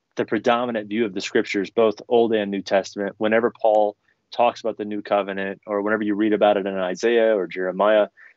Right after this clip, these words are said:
you're talking about a people that is characterized by prophecy, not necessarily, uh, soteriology descriptions.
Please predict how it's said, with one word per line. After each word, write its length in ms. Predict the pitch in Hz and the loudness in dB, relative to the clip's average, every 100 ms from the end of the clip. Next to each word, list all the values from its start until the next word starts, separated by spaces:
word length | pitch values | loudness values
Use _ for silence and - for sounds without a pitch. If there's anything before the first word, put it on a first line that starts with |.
| _ | _
you're 280 | 113 113 123 | -14 0 0
talking 460 | 104 147 151 151 120 | 2 2 2 0 0
about 400 | 107 107 104 - | 4 4 4 0
a 360 | 104 98 98 - - | -4 -4 -4 -8 -10
people 400 | - 127 110 101 | -4 -4 -2 -2
that 140 | 98 | 0
is 180 | 95 - | -2 -6
characterized 800 | - 123 113 104 104 95 92 - | -2 2 2 2 -2 0 0 -2
by 140 | 90 | -6
prophecy, 640 | - 110 98 - - 95 - _ _ _ _ | 0 2 2 0 -10 -12 -14 _ _ _ _
not 200 | 104 107 | -4 -2
necessarily, 1040 | 120 104 104 - 120 113 104 98 95 92 - _ - | -2 -6 -8 -2 2 2 2 -2 -4 -6 -10 _ -6
uh, 340 | 90 87 87 | -2 -2 -2
soteriology 1120 | 85 - 107 - 107 98 92 95 90 85 82 _ _ - | -4 -4 -2 2 4 6 4 4 0 -6 -10 _ _ -8
descriptions. 720 | - - 95 - - - | -4 -2 -4 -6 -18 -18